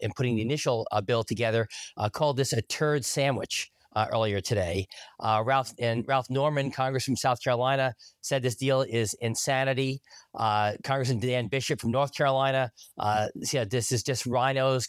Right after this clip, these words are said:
uh, congratulating McCarthy for getting almost Zippo. Uh, and, and the list goes on. I think those criticisms are very unfair. I'm actually surprised at what McCarthy was able to extract, uh, from the Democrats on this. Uh, but, you know, to your earlier point,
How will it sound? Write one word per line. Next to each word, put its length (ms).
uh, 120
congratulating 520
McCarthy 460
for 80
getting 240
almost 340
Zippo. 440
Uh, 200
and, 140
and 180
the 100
list 180
goes 160
on. 340
I 160
think 220
those 180
criticisms 560
are 80
very 300
unfair. 640
I'm 200
actually 220
surprised 760
at 80
what 180
McCarthy 500
was 140
able 260
to 160
extract, 600
uh, 180
from 180
the 80
Democrats 540
on 160
this. 300
Uh, 380
but, 360
you 80
know, 60
to 120
your 120
earlier 160
point, 340